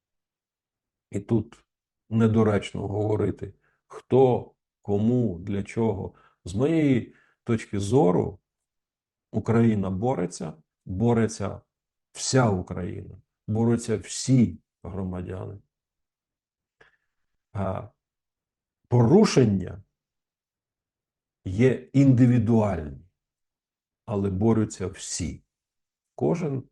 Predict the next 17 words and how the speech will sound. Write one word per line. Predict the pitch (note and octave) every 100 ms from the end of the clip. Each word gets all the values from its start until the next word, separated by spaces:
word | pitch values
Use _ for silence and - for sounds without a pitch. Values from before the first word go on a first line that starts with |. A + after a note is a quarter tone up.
| -
робить | G#2+ B2 A2+ G#2+
свою | - F2+ G2+ G#2 G#2
роботу. | G#2 F#2+ G2+ F2+ - - _ _
Хтось | _ _ D#3+ C#3 - - _ _
на | F#2+ G2
фронті, | - B2 B2 A2 F#2+
хтось | - G2+ G2 - _ _
в | _ _
тилу, | G2 F#2+ F#2+ G2 _ _ _
хтось | - A2 G#2+ - _
стріляє, | - - A#2 G#2+ G2 G2 F#2+ F#2+ F#2 _ _ _ _
хтось | - G#2+ G#2 - - _ _ _
пише, | A#2 G2+ G2 - F2+ - _
хтось | _ - G#2 - -
говорить, | G2 G#2+ G#2 G#2 G2 F2 - _
хтось | _ A#2 A2+ -
навчає, | A#2 A2 - A2+ G#2 G2 F2+ -